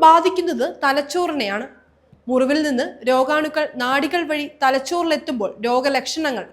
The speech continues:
കാണിച്ചു തുടങ്ങും. രോഗലക്ഷണങ്ങൾ കാണിച്ചു തുടങ്ങിയാൽ പിന്നെ അസുഖം ചികിത്സിച്ച് ഭേദമാക്കുക വളരെ ബുദ്ധിമുട്ടാണ്. ലോകത്താകെ അങ്ങനെ രക്ഷപ്പെട്ടിട്ടുള്ളത് ചുരുക്കം ചിലർ മാത്രമാണെന്ന് കണക്കുകൾ പറയുന്നു.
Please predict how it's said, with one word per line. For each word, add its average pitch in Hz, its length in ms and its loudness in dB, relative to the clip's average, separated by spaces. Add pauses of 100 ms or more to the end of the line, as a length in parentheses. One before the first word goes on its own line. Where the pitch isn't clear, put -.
(120)
കാണിച്ചു 233 420 -4
തുടങ്ങും. 214 300 -8 (720)
രോഗലക്ഷണങ്ങൾ 440 760 6 (140)
കാണിച്ചു 349 400 2
തുടങ്ങിയാൽ 349 480 0
പിന്നെ 269 220 -2 (180)
അസുഖം 294 320 -6 (160)
ചികിത്സിച്ച് 302 520 -6 (100)
ഭേദമാക്കുക 285 640 -4 (220)
വളരെ 262 320 -2
ബുദ്ധിമുട്ടാണ്. 208 540 -6 (600)
ലോകത്താകെ 240 600 -2 (240)
അങ്ങനെ 277 280 -2
രക്ഷപ്പെട്ടിട്ടുള്ളത് 320 800 -2 (160)
ചുരുക്കം 302 480 -2
ചിലർ 311 180 -2 (140)
മാത്രമാണെന്ന് 269 680 -4 (120)
കണക്കുകൾ 240 420 -4 (140)
പറയുന്നു. 240 340 -2